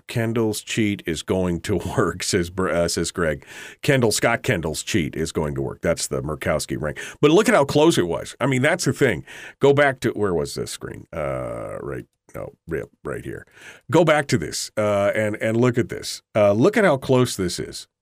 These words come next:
Th-, this right here. Look at how close this is. And it's only because of the ten percent from Pat Chesbrough. That's how close it was, even with ranked choice voting.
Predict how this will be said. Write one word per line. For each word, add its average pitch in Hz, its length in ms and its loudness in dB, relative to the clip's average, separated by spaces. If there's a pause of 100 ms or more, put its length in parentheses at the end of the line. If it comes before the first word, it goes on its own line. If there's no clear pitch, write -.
(1160)
Th-, 127 240 4
this 135 340 0
right 131 300 4
here. 107 340 -2 (720)
Look 165 400 2
at 208 80 6
how 170 220 4
close 143 420 4
this 101 260 0
is. 95 460 0 (540)
And 131 140 4
it's 127 220 0
only 180 320 6
because 143 500 2
of 127 80 2
the 113 80 0
ten 156 320 0
percent 123 480 0
from 107 180 0
Pat 104 240 0
Chesbrough. 92 440 -2 (280)
That's 170 340 4
how 147 180 4
close 135 440 2
it 127 120 0
was, 101 340 2
even 170 500 4 (140)
with 131 540 2 (100)
ranked 110 380 0
choice 92 300 0
voting. 80 420 -4